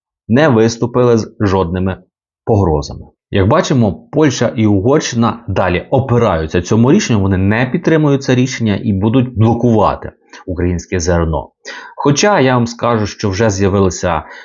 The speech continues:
нова заява Моровецького, прем'єр-міністра Польщі. Що каже Моровецький? Ембарго на ввезення українського збіжжя до Польщі дієм-, діятиме доти, поки Варшава не опрацює відповідну модель співпраці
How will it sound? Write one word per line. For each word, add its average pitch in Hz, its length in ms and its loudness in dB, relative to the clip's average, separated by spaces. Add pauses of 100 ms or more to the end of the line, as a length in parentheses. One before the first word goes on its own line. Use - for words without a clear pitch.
(200)
нова 104 400 2
заява 85 680 0
Моровецького, 107 680 0
прем'єр-міністра 113 640 -2
Польщі. 110 680 0
Що - 180 2
каже 143 280 0
Моровецький? 110 640 0 (260)
Ембарго 117 580 0
на 104 180 0
ввезення 101 600 -2
українського 104 680 0
збіжжя 95 480 0
до 85 120 -4
Польщі 156 600 -2
дієм-, 117 340 2 (120)
діятиме 104 560 0
доти, 123 480 0 (240)
поки 110 260 -2
Варшава 110 480 0
не 135 180 2
опрацює 127 800 0
відповідну 98 460 0
модель 92 320 2
співпраці 117 720 -2